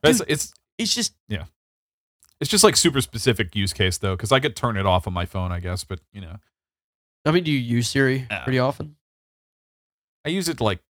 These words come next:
Speaker 1: you know, call people, text sometimes, but just, you know.
Speaker 2: Yeah. Huh.
Speaker 1: It's, it's more like when I can't touch my phone, like, I'll,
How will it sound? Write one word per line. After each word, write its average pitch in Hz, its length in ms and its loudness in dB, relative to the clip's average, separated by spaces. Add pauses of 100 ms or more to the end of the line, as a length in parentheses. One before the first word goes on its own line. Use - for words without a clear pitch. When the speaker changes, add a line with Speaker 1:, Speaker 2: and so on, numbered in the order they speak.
(180)
Speaker 1:
you 87 60 -16
know, 80 240 -16
call 85 240 -6
people, 87 420 -8 (220)
text 82 320 -8
sometimes, 90 540 -6
but 87 180 -12
just, - 240 -12 (340)
you 92 80 -14
know. 98 80 -12
Speaker 2:
Yeah. 120 200 -4 (1000)
Huh. 202 140 2
Speaker 1:
It's, - 320 -10
it's 120 180 -2
more 135 320 2
like 107 300 0
when 104 260 -4
I 95 340 -4 (100)
can't - 340 -2
touch - 240 -4
my 107 140 -2
phone, 107 360 -2
like, 92 280 -4
I'll, 104 360 2